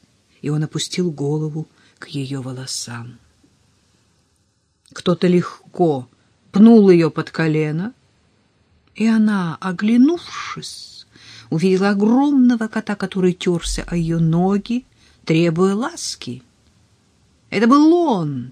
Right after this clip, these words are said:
треклятый кот, который попортил ей столько крови. Сергей нагнулся и погладил его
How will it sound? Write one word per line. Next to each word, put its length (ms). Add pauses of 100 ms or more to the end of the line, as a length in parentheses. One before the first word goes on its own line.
треклятый 920
кот, 380
который 480 (300)
попортил 640
ей 240
столько 1000
крови. 800 (1120)
Сергей 400
нагнулся 840 (720)
и 100
погладил 720
его 500